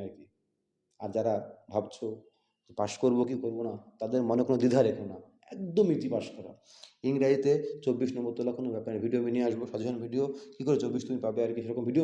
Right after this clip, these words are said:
নিয়ে আসবো আর কি, একদম ইজি আর কি। সমস্ত প্রশ্ন যদি উত্তর তুমি করো আর কি, মোটামুটি তুমি গ্যারান্টি তুমি চব্বিশ পেয়ে যাবে। এত আইটেম থাকে আর কি, শর্ট কোশ্চেন, এসএকিউ, বড় প্রশ্ন,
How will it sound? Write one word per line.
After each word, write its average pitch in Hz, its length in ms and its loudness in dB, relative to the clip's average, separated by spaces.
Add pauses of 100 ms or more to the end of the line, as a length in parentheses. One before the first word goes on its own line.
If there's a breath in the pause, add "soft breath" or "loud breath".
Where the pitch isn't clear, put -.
নিয়ে 113 120 -2
আসবো 110 200 -6
আর - 120 -8
কি, 98 80 -14 (480 soft breath)
একদম 110 220 -6 (120)
ইজি 110 220 -10
আর - 120 -12
কি। - 80 -20 (720)
সমস্ত 156 280 2 (100)
প্রশ্ন 143 260 -2
যদি 123 180 0
উত্তর 123 220 -2
তুমি 113 120 4 (120)
করো 110 220 0
আর 104 80 -6
কি, 113 100 -8
মোটামুটি 117 320 -6 (320 loud breath)
তুমি 127 120 -2 (100)
গ্যারান্টি 131 300 0
তুমি 110 140 -6
চব্বিশ 104 220 -6
পেয়ে 107 120 -6
যাবে। 123 100 4
এত - 100 0 (100)
আইটেম 117 300 6
থাকে 104 200 -4
আর 104 80 -6
কি, - 140 -12
শর্ট - 220 -6
কোশ্চেন, 120 360 -2
এসএকিউ, 117 340 -2 (100)
বড় 120 200 4
প্রশ্ন, 117 240 -2